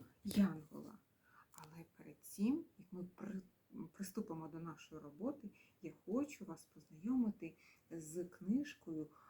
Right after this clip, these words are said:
е, "Паперовий янгол" Ольги Бусенко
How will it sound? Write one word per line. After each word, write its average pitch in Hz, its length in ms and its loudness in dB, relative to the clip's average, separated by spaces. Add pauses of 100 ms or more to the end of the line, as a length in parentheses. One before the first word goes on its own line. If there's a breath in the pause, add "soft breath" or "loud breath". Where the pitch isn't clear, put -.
(140 loud breath)
е, 165 180 -4
"Паперовий 233 580 6
янгол" 170 580 2 (100)
Ольги 175 320 0
Бусенко 175 680 -6